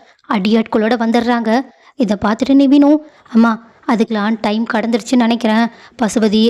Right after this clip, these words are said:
அவனோட ஆட்களோட இங்க வந்துட்டான். நீங்க எதுக்கும் கவலைப்படாதீங்க, எனக்கு ஒண்ணும் ஆகாது, என்னை எனக்கு காப்பாத்திக்க தெரியும்னு" சொல்லிட்டு அப்ப கூட செம்ம கெத்தோட பசுபதியோட முன்னாடி போய் நின்னுக்கிட்டு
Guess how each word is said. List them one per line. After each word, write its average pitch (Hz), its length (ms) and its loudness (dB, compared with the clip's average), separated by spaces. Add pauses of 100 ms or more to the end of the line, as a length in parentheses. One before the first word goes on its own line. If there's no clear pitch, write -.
அவனோட 208 320 -2
ஆட்களோட 214 440 0
இங்க 220 180 -2
வந்துட்டான். 208 380 -2 (300)
நீங்க 247 220 2
எதுக்கும் 254 280 -2
கவலைப்படாதீங்க, 233 840 -2
எனக்கு 220 340 -4
ஒண்ணும் 240 260 2
ஆகாது, 240 400 0 (400)
என்னை 214 300 2
எனக்கு 214 320 0
காப்பாத்திக்க 302 440 0
தெரியும்னு" 277 400 0
சொல்லிட்டு 247 300 2 (420)
அப்ப 254 280 -4
கூட 254 200 -4 (120)
செம்ம 285 260 4
கெத்தோட 262 400 0 (280)
பசுபதியோட 220 600 0
முன்னாடி 320 380 4
போய் 320 200 2
நின்னுக்கிட்டு 311 380 2